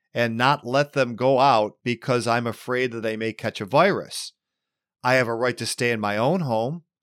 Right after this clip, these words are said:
I have a right to not patronize a business, let's say, that stays open and doesn't require people to have masks or vaccines or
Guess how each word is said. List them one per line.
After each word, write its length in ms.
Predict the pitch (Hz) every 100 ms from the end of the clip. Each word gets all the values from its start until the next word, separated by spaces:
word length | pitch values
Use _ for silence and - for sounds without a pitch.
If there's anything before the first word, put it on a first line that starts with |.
| _ _ _ _
I 120 | 110
have 200 | 117 120
a 100 | 113
right 340 | 110 120 127 123 -
to 420 | 120 113 110 101 _ _ _ _
not 320 | 110 113 113
patronize 760 | - 127 143 - 143 127 120 104
a 80 | 104
business, 600 | 127 139 151 165 120 -
let's 260 | 110 -
say, 240 | - 113 123
that 200 | 117 120
stays 480 | - 123 120 120 113
open 520 | 143 151 104 104 117 _ _ _
and 180 | - 110
doesn't 280 | 113 120 117
require 460 | 113 - 117 117 117
people 340 | 117 113 113
to 120 | 107
have 240 | 104 104 90
masks 520 | 104 107 113 - -
or 100 | 101
vaccines 840 | 98 101 95 - 113 113 123 110
or 300 | 107 101 95